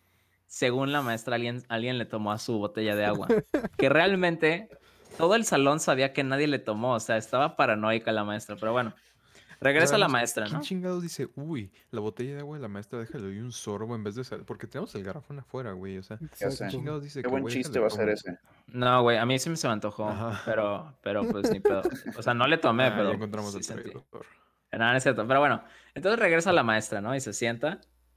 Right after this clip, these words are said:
Speaker 1: y de que ve su botella y dice, "Estos hijos de la chingada". Y entonces solo de que dice,
Speaker 2: "¿Quién
Speaker 1: "Todas
Speaker 2: le
Speaker 1: las
Speaker 2: tomó mi
Speaker 1: niñas
Speaker 2: agua?"
Speaker 1: se pueden ir.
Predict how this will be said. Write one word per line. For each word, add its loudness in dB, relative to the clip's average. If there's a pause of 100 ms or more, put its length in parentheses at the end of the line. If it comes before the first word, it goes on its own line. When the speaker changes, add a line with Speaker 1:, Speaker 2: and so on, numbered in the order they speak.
(140)
Speaker 1:
y -2
de -2
que 2
ve 4
su 0
botella 2
y 4
dice, -6
"Estos -10
hijos -6
de -6
la -8
chingada". -4
Y 2
entonces 2
solo 6
de 4
que 4
dice, 0 (840)
Speaker 2:
"¿Quién 8
Speaker 1:
"Todas 8
Speaker 2:
le 8
Speaker 1:
las 6
Speaker 2:
tomó 8
mi 10
Speaker 1:
niñas 10
Speaker 2:
agua?" 2
Speaker 1:
se 2
pueden 4
ir. 2